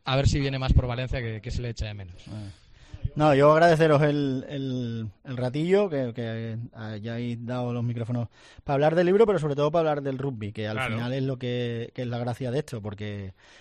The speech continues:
Speaker 2: a ver, ya, yo no me voy a retirar de esta, ni soy Pérez Reverte ni Ruiz Zafón. O sea, la gracia es que la gente se acerque al rugby, vea que es un deporte que puede ayudar en muchos casos a los críos a muchas cosas. Y, y,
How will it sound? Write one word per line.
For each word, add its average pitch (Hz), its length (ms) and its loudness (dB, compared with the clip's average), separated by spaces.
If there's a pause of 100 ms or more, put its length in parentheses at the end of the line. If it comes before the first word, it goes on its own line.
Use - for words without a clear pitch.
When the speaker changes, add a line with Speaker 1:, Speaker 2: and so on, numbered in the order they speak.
(200)
Speaker 2:
a 113 80 -12
ver, - 320 -10
ya, 107 280 -12
yo 104 120 -12
no 120 60 -6
me 123 80 -4
voy 123 100 -2
a 123 60 -2
retirar 117 400 -4
de 135 80 -2
esta, 165 200 -2
ni 143 120 -2
soy 131 260 -4
Pérez 127 240 -2
Reverte 139 400 -2
ni 123 380 0
Ruiz 123 180 -6
Zafón. 123 460 -2
O 110 40 -10
sea, 117 120 -6
la 110 100 -6
gracia 127 500 -4
es 131 180 -2 (100)
que 120 340 -6 (140)
la 120 180 -10
gente 127 380 -8
se 135 80 -8
acerque 135 560 -6
al 131 100 -4
rugby, 165 420 -8 (400)
vea 123 360 -2
que 127 100 -8
es 117 60 -4
un 123 160 -2
deporte 127 340 -6
que 107 100 -10
puede 104 320 -8
ayudar 110 380 -8 (320)
en 113 140 -14
muchos 120 240 -6
casos 127 260 -6
a 131 60 -4
los 127 160 -6
críos 143 320 -2
a 127 40 -2
muchas 135 280 -4
cosas. 208 380 -4 (540)
Y, 104 540 -6 (140)
y, 92 400 -14